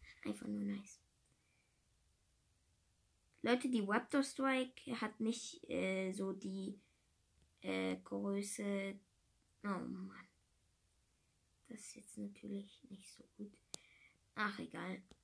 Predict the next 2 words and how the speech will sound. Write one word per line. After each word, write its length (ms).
Ähm, 640
naja. 640